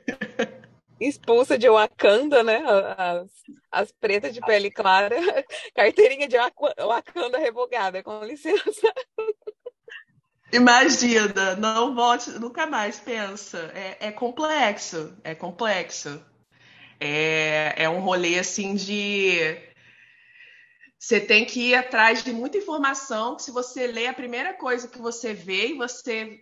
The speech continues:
Speaker 2: fica com aquilo ali, esquece, é desgraçamento de cabeça. Então, assim, eu,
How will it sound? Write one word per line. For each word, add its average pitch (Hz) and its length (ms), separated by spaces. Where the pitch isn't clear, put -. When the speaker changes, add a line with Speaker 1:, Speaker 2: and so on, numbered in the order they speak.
Speaker 2:
fica 233 380
com 233 80
aquilo 214 320
ali, 202 760
esquece, - 840
é 165 80
desgraçamento 202 640
de - 80
cabeça. 240 500
Então, 175 200
assim, 180 260
eu, 160 100